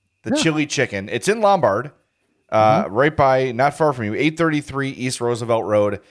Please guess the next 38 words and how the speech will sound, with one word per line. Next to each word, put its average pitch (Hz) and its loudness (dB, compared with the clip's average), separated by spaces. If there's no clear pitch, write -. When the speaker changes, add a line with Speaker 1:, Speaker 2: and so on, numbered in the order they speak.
Speaker 1:
in 110 -4
Lombard. 107 2
It's - -12
just 139 -4
in 143 0
a 131 2
little 127 0
plaza. 117 0
You'd 113 -6
probably 113 0
drive 107 0
past 107 -2
it 110 -2
a 98 0
thousand 104 -2
times. 92 -4
Speaker 2:
Yeah, 156 2
I 170 0
drove 170 0
past 185 -2
it 208 -2
today. 170 -4
Speaker 1:
Yeah. 113 -2
Uh, 120 2
that 139 0
green 156 -4
chili 151 -2
chicken 135 -4
was, 110 -2
and 175 2
the 156 0
just - -8
chili 143 0
chicken 95 -6
were 117 -6
Speaker 2:
Mm-hmm. 113 -6
Speaker 1:
just 120 -2
fantastic. 98 -8